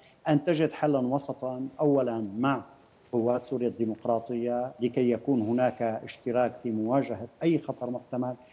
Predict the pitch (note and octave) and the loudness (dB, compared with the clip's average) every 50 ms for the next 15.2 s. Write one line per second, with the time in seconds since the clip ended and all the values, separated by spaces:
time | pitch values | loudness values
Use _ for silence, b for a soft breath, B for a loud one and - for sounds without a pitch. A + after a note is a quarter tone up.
0 | B B B B - C3+ C#3 D#3 D#3+ D3+ C3 B2+ C3+ C#3 C#3+ C#3 C#3+ D3 D3 C#3 | B B B B -2 0 2 2 0 2 2 4 4 4 4 4 2 2 4 4
1 | D3 D3 C#3+ C#3 - - E3 D#3+ C#3+ A#2+ C#3+ D3+ G#3 B3 G3+ E3 C#3+ A#2+ A#2+ B2 | 4 4 4 2 2 2 4 4 4 6 4 4 4 4 2 2 0 0 0 0
2 | C3 C3 - - - B2 A#2 B2 - - A2+ - - - B2+ - - - C3 B2+ | -2 -2 -4 -6 -4 -4 -4 -4 -6 -10 -14 -14 -10 -10 -10 -8 -4 -4 -2 0
3 | C3 C#3 C#3 - - A#2 A2+ G#2+ - - C#3+ - - - C3 B2 A#2 A#2+ B2 - | 0 -2 -4 -4 -4 -4 -4 -4 -2 -2 -4 -4 -4 -4 -4 -4 -4 -4 -6 -8
4 | - B B B B B C#3 A#2+ G#2+ B2 B2 A#2+ B2 G#2+ A#2+ C3+ C#3 A#2+ A#2+ A#2 | -10 B B B B B 0 2 2 2 0 0 0 0 0 0 0 0 0 -2
5 | G#2+ A2+ B2 B2 A2+ A#2+ A2 A#2+ A2+ A2+ G#2+ F#2 - - - - B2 - E3+ E3+ | -2 -2 -4 -2 -2 -2 -2 -2 -2 -4 -4 -6 -8 -12 -14 -12 -8 -4 0 2
6 | F3+ F#3+ F#3 E3+ E3 - - G#3+ G#3+ - - - E3+ D#3+ D3+ D#3 D#3 D3+ D3 C3 | 2 2 0 -2 -4 0 2 2 2 2 0 2 4 6 6 6 6 6 6 4
7 | B2+ D#3 D3+ D3+ C#3 C3+ C3+ C#3 C3+ - B B B B B D3 C#3+ C#3 C#3 D3+ | 2 2 2 2 2 2 2 0 -2 -4 B B B B B 2 2 4 4 2
8 | C#3 - - C#3 - C3+ C3+ C#3 D3 C3+ D3 F3 - A3+ A3+ G#3+ G3+ D#3 - - | 0 0 -4 -6 -4 -2 -2 -2 -2 -2 -4 -4 -4 -2 0 0 0 0 0 0
9 | F#3 G3 F#3 F#3+ G3+ F#3+ F#3+ - C3 B2 - C#3+ C#3+ C#3 C3+ C3+ - - - - | 0 0 2 2 2 2 2 -2 -6 -6 -4 -2 0 0 0 -2 -4 -8 -6 -6
10 | E3 D3+ D#3+ D#3+ D3+ - D3 D#3+ D#3+ D#3 D#3 - D3 C3 C3 C#3+ C#3+ C3 B2+ - | -4 0 0 -2 -2 -2 -2 0 2 2 2 0 -2 -2 -2 -4 -4 -4 -6 -8
11 | - - - C#3+ C3 C3+ A2+ - - D#3 E3+ E3+ D#3 D3 C#3+ C#3+ C#3 - B B | -10 -14 -14 -10 -8 -8 -6 -2 0 0 0 0 0 -2 -2 -2 -4 -6 B B
12 | B B B - - - D3+ D3 C3 A2+ - B2+ C3 B2 B2 C3+ C#3 - - D3+ | B B B -6 -2 0 0 0 0 0 -2 -2 -2 0 0 0 0 -2 -2 -4
13 | C#3 A2+ A#2 B2 B2 B2+ B2+ B2 A#2+ - C#3 C#3 C#3+ C3+ A#2 A#2+ C3 C3 B2 C#3 | -6 -4 -4 -4 -2 -2 -2 -2 -2 -2 -2 -2 -2 -2 -2 -4 -4 -2 2 2
14 | C#3 C3+ A#2 A2 - B B B B - D3 D3+ - C4 C4+ C4 B3+ B3+ A#3+ A#3 | 4 4 2 0 -2 B B B B -2 -2 0 4 4 6 6 6 4 4 0
15 | A#3 - - F#3+ | -2 -2 -6 -6